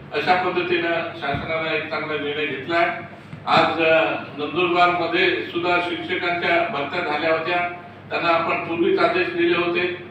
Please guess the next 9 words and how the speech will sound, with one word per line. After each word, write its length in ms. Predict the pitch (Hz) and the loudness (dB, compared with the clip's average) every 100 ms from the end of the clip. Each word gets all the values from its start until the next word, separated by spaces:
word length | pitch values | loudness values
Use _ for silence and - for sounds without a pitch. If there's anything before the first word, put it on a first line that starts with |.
| - - | -6 2
एकोणपन्नास 920 | 165 220 226 220 220 214 214 214 - | 4 6 6 6 6 6 4 2 2
जे 140 | 196 | 4
राहिलेले 460 | 185 165 175 180 - | 6 6 4 4 4
आहेत 300 | - 143 - - - - - | 4 2 0 -8 -14 -4 2
त्यांना 600 | 165 196 196 190 - - - | 4 6 6 4 2 -4 0
उद्या 260 | 175 190 | 6 8
आम्ही, 240 | 175 175 - - - 160 | 8 6 2 0 -4 -4
अ, 260 | 156 156 147 | -2 0 -2
दुपारपर्यंत 880 | 156 180 180 180 170 175 180 214 | 2 8 8 8 2 0 2 2